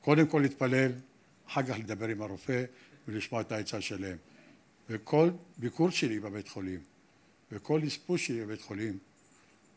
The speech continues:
הוא מתחיל בתפילה ומסתיים בתפילה.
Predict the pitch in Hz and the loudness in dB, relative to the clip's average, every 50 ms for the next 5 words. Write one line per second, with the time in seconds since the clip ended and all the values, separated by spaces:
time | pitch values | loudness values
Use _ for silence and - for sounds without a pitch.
0 | _ _ _ - 123 120 117 113 117 120 - - _ - - - - 113 110 - | _ _ _ -8 -6 -4 -4 -4 -4 -6 -8 -10 _ -20 -20 -14 -12 -12 -8 -6
1 | - 143 135 131 127 - - - 113 107 117 117 101 - _ _ _ _ _ _ | -4 -4 -2 -2 -4 -6 -6 -6 -4 -4 -4 -4 -6 -10 _ _ _ _ _ _
2 | _ _ _ _ _ _ _ _ _ _ _ _ - - 120 120 110 - - 110 | _ _ _ _ _ _ _ _ _ _ _ _ -8 -6 -2 0 0 -2 -2 -2
3 | 107 117 110 104 98 92 - - - 98 85 85 | -4 -4 -4 -6 -8 -8 -10 -10 -12 -12 -12 -14